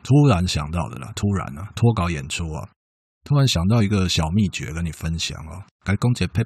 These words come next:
步啊，刚是吃好到小步，我不知啊，要不过听看嘛，嘛不错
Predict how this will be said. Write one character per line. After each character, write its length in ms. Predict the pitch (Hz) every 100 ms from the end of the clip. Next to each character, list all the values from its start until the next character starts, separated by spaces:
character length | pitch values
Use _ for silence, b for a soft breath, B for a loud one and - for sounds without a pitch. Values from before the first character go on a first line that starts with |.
| -
步 80 | 87
啊， 280 | 82 71 - _ -
刚 160 | 127
是 100 | 110 95
吃 180 | - 92
好 300 | 87 127 120
到 240 | - 107
小 240 | 90 87 82
步， 140 | 78
我 240 | 73 101
不 60 | 80
知 120 | -
啊， 420 | 82 85 - - - -
要 100 | 110
不 40 |
过 420 | 104 110 110 107 110 _
听 140 | - 95
看 140 | 120
嘛， 100 | 95
嘛 100 | 85
不 60 | -
错 180 | 101